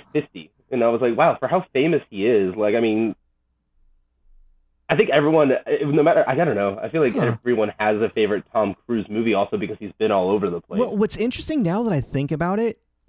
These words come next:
Speaker 2: going from, like, the early nineties forward, he really didn't, he did, like, maybe a movie a year or something. Like, he didn't really do, like, he, like, some people, you know, are in, like, multiple movies a year.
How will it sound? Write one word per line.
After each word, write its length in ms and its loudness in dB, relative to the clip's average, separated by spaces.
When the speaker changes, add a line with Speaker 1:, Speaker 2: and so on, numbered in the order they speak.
Speaker 2:
going 360 -2
from, 240 -6
like, 400 -4
the 580 -2
early 400 -2
nineties 840 -4
forward, 920 -6
he 260 -6
really 320 -2
didn't, 340 -2
he 160 -4
did, 240 -6
like, 140 -2
maybe 380 -2
a 80 -2
movie 840 -2
a 120 -2
year 540 -4
or 160 -4
something. 320 -8
Like, 140 -8
he 60 -4
didn't 180 -4
really 240 -2
do, 400 -4
like, 160 -4
he, 220 -6
like, 240 -2
some 180 -4
people, 180 -2
you 100 -2
know, 120 -2
are 140 -2
in, 80 -4
like, 160 -6
multiple 300 -4
movies 260 -2
a 60 -4
year. 280 -2